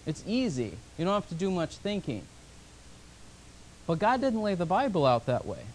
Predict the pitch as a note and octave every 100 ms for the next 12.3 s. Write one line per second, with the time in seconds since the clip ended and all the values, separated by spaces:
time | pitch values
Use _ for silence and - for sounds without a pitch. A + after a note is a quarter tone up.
0 | - - - - - E3+ G#3+ G#3+ G3+ D#3+
1 | E3+ F#3+ F#3 E3+ D3+ - E3+ E3 D#3 D#3
2 | C#3+ C#3+ A#3+ F#3 - - - - - E3
3 | D#3+ G#3 G#3 D#3+ D3+ D#3 - F#3+ F#3+ -
4 | D3+ F3 D#3+ - B2 F#3 A#3+ C#3+ C#3 D#3+
5 | D#3+ E3 E3 D#3+ G#3 C4+ G3+ E3+ D#3 G#3
6 | A#3 F3 - A3+ A#3+ F#3 D#3+ D3 D#3 -
7 | F3+ E3+ D#3+ D3 - - - - - -
8 | - - C#3+ F#3 G#3+ B3+ A3+ - G3 F#3+
9 | - F#3+ F#3 F3+ F3+ - - - - -
10 | - - - D3 D3+ G3+ A#3+ B3 F#3+ G3+
11 | - A3 G3 G3 F#3 E3 E3 D#3+ E3 D#3+
12 | D#3+ D#3+